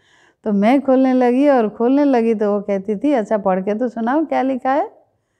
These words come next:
उनको सुनाने के वास्ते मैं पढ़ती थी, पढ़ के सुनाती थी। सुनाते सुनाते उसमें मुझे बहुत मिठास आ गया। जब इसमें मिठास आया,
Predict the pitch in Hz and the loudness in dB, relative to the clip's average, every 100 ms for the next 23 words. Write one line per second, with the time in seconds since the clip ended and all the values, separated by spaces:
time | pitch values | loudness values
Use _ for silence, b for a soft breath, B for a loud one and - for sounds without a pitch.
0 | _ _ _ 226 277 294 359 - 285 254 | _ _ _ 2 2 4 0 2 2 2
1 | 226 208 190 175 175 175 269 277 214 151 | 0 0 0 0 -2 -4 -6 -6 -6 -10
2 | 147 - - _ 226 _ _ _ _ _ | -12 -16 -20 _ _ _ _ _ _ _
3 | _ _ _ _ 233 240 269 254 277 302 | _ _ _ _ 2 2 0 0 0 2
4 | 302 277 220 247 - 294 330 302 247 214 | 2 -2 -2 -4 -2 0 0 0 -4 -2
5 | 180 160 208 403 494 _ _ _ _ _ | -2 -2 -4 -4 -6 _ _ _ _ _
6 | _ 262 262 311 294 262 226 208 226 277 | _ -8 -2 0 2 2 0 -2 -4 -6
7 | 277 175 175 185 190 196 190 190 196 - | -6 -12 -8 -6 -4 -6 -8 -12 -14 -14
8 | - 160 - _ _ _ _ _ _ _ | -14 -16 -20 _ _ _ _ _ _ _
9 | _ _ _ _ - 226 233 220 330 381 | _ _ _ _ -2 0 0 2 0 0
10 | 311 233 196 175 170 180 190 | 0 2 2 0 0 0 -2